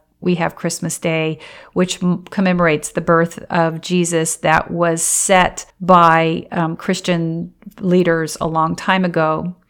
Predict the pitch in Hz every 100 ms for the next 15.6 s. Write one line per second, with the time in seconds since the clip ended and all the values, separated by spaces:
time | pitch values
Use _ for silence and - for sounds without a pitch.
0 | - 185 180 180 - - 220 208 190 202
1 | 262 220 185 175 - - - 185 - 175
2 | 165 - - 196 180 175 165 165 196 -
3 | 170 - 165 147 - - - 185 165 170
4 | 165 170 - 156 165 170 170 185 - 185
5 | 175 - 165 160 156 151 - 185 185 -
6 | - - - 196 208 208 196 185 - -
7 | - 190 202 208 208 196 - 175 170 -
8 | 175 - 185 175 175 165 165 165 _ 180
9 | 170 160 156 - 180 - 208 208 190 165
10 | 160 - 170 165 170 - 165 185 - 175
11 | 175 170 - 170 180 190 196 - 165 -
12 | - 175 175 233 320 220 - 175 - 175
13 | 160 160 165 160 165 - - 170 165 170
14 | 226 285 170 165 165 156 160 156 165 160
15 | 160 196 202 156 165